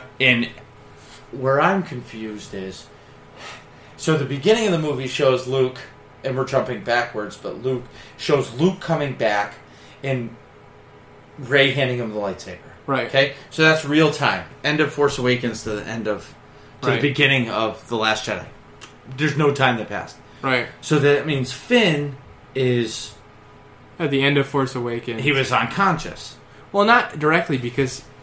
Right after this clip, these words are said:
Speaker 2: don't forget we see, we see Rey go to that island. So in the time that it takes her to get off of Starkiller Base, regroup, go, you know, 'cause Starkiller Base blew up.
Speaker 1: Well, he's there, but that's still
Speaker 2: Right.
Speaker 1: the end of the movie.
Speaker 2: Right, and then she goes to the island. So we kinda see that time lapse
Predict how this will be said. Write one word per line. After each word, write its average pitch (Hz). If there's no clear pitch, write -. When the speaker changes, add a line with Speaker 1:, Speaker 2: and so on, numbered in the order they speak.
Speaker 2:
don't 156
forget 147
we 131
see, 131
we 151
see 185
Rey 151
go 135
to 127
that 113
island. 110
So 123
in 117
the 117
time 131
that 120
it 113
takes 127
her 127
to -
get 113
off 123
of 143
Starkiller 143
Base, 110
regroup, 131
go, 131
you 160
know, 131
'cause 131
Starkiller 131
Base 123
blew 131
up. 104
Speaker 1:
Well, -
he's 214
there, 262
but 123
that's -
still 170
Speaker 2:
Right. 139
Speaker 1:
the 139
end 135
of 131
the 139
movie. 135
Speaker 2:
Right, 117
and 131
then 127
she 131
goes 120
to 120
the 120
island. 110
So 110
we 131
kinda 147
see 143
that 120
time 123
lapse 113